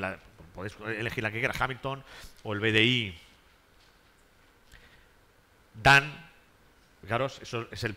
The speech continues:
el, la investigación que estamos desarrollando, por encima de quince en Hamilton. Eso significa una ansiedad significativa. Vienen con sintomatología de ansiedad muy elevada y también con estado de ánimo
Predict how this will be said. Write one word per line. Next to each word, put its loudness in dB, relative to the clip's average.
el, -14
la -8
investigación -6
que -10
estamos -4
desarrollando, -4
por 2
encima 0
de 0
quince -10
en -8
Hamilton. -6
Eso -10
significa -2
una -8
ansiedad 2
significativa. -6
Vienen -4
con -8
sintomatología -8
de -4
ansiedad -6
muy -8
elevada -2
y -10
también -6
con -8
estado -4
de -4
ánimo -8